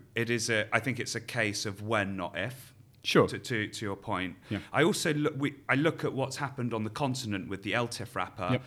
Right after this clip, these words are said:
Speaker 1: That's now a ten billion, uh, euro market. Um, we, we have, we have been successful on the continent in distributing our, our L tif. And, you know, I see a lot of the dynamics from speaking and going, seeing,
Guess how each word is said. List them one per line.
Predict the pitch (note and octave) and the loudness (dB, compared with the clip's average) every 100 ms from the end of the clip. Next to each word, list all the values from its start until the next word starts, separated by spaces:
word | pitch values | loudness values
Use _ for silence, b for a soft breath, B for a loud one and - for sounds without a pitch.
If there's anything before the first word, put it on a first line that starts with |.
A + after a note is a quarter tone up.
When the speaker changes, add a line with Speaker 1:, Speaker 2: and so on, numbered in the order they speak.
| B | B
Speaker 1:
That's | - F#2 | -8 -4
now | B2 A#2 | -2 0
a | A2+ | -2
ten | - A#2+ | -2 0
billion, | A#2+ A2 G#2 G2 F#2+ b b b - | 0 0 0 -2 -4 b b b -6
uh, | G2 | -4
euro | G2 G#2 G2+ G2 | 0 0 0 0
market. | F#2+ F#2+ F#2+ - F2+ F2 - - - b b b - | -2 -4 -6 -4 -4 -4 -6 -10 -10 b b b -8
Um, | F2+ F2+ F#2 F2+ F2+ F#2 - - | -2 0 -2 -4 -8 -12 -18 -6
we, | G2+ G2+ | -4 -4
we | G2 G#2 | -2 -2
have, | G2+ F#2 - | -2 -6 -6
we | G#2+ G2 | -6 -6
have | G2 | -4
been | G2 | -4
successful | F#2 - - A#2 A2 - G2+ F#2 | -4 -6 -4 -2 -2 -4 -6 -4
on | F#2 | -6
the | |
continent | - G#2+ G2 G2 F#2 F2+ | -6 -8 -6 -6 -6 -6
in | |
distributing | F2+ G2 - G2+ F#2+ - F#2 | -8 -8 -10 -10 -10 -10 -10
our, | F2+ - | -10 -8
our | F2+ F2 | -8 -6
L | F#2 F#2 | -6 -6
tif. | - F2+ - - - b b b b - | -6 -6 -6 -14 -20 b b b b 0
And, | G#2 G2+ F#2+ F#2 F#2 F#2 - b b - - - - - - - | 4 6 4 2 -2 -4 -8 b b -20 -20 -20 -20 -20 -20 -4
you | A#2 | 2
know, | A2 G#2 | 2 4
I | G#2+ | 4
see | - - B2 | 2 2 4
a | |
lot | A2+ A#2+ B2 | 4 4 4
of | A#2+ G#2+ A#2 | 4 0 -2
the | |
dynamics | A2 A#2 A2 C#3+ C#3+ - - | -2 2 4 4 4 2 -4
from | A2 | -4
speaking | G2+ - A#2 G#2 A2 G2+ | -4 -2 -2 0 -2 0
and | G2+ | 0
going, | G#2+ G#2 G2 G#2+ G2+ F#2+ | 0 0 -2 -6 -8 -6
seeing, | - - C3 B2+ G#2 | -4 0 2 2 0